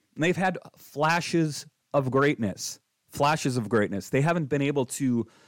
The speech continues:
to, uh, propel this team into greatness. It hasn't happened yet. I mean, I, I don't want to be too down on the Capitals, but if you take a look at 'em, they're kind of in the middle of the pack. This is not the Capitals team that we're used to seeing.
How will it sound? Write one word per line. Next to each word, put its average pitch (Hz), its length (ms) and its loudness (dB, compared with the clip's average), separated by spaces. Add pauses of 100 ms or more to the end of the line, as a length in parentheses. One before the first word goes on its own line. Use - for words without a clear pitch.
(300)
to, 120 260 0
uh, 104 60 2
propel 151 500 2
this 139 240 0
team 156 440 -2
into 131 240 -4
greatness. 127 760 -4 (320)
It 123 100 0
hasn't 220 260 0
happened 202 320 0
yet. 165 360 0 (260)
I 151 40 -6
mean, 160 140 2 (120)
I, 160 180 0
I 190 40 2
don't 220 100 2
want 196 100 2
to 180 60 -4
be 180 80 -4
too 180 180 -4
down 170 220 2
on 151 80 0
the 139 60 0
Capitals, 139 540 0
but 131 140 0
if 131 160 -6
you 156 60 -4
take 180 240 -4
a 139 60 0
look 214 220 0
at 127 180 2
'em, 165 180 -4 (1000)
they're 127 120 0
kind 156 120 0
of 170 60 0
in 180 60 0
the 170 60 0
middle 185 200 2
of 185 40 -4
the 190 80 2
pack. 202 460 -4 (320)
This 202 320 0
is 180 220 -2
not 185 220 0
the 175 60 -2
Capitals 165 460 -2
team 185 240 -2
that 165 100 0
we're 143 120 2
used 160 220 0
to 131 80 -4
seeing. 123 440 -4